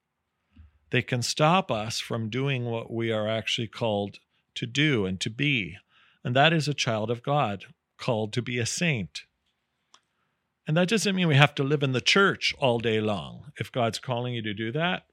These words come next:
respond to the call. But he's calling us to be aware of his presence throughout the day and throughout our lives, to make him first. He deserves being in that number one spot. He's the only one who has died for us.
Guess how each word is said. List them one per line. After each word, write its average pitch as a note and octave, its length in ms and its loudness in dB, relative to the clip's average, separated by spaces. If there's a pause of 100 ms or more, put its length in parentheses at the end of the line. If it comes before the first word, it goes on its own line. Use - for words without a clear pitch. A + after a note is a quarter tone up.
(120)
respond C#3 560 2
to D3+ 60 -6
the D3+ 120 0
call. - 500 0 (640)
But C3 100 0
he's C3 180 0
calling A3 420 2
us C#3 180 2
to - 80 -4
be C3 140 -4
aware C3 340 2
of D#3 80 -2
his D3 180 2
presence G#2+ 520 -4
throughout A2 400 -2
the A2 80 -4
day A#2+ 400 -2 (100)
and G2+ 80 -6
throughout G#2 300 -2
our G#2 140 2
lives, B2+ 600 -2 (480)
to - 80 -8
make A#2 280 -2
him B2+ 160 -2
first. - 760 -4
He B2+ 300 -4
deserves C3 760 0
being B2+ 440 -2
in A2+ 180 -4
that A2+ 200 -4
number G#2+ 280 -2
one G#2+ 200 -4
spot. - 520 -2 (320)
He's A2 180 -6
the A#2 120 0
only B2+ 180 2
one B2 200 0
who A2+ 140 2
has G2+ 160 -2
died G#2+ 300 -2
for C#3 160 -4
us. E3+ 340 -2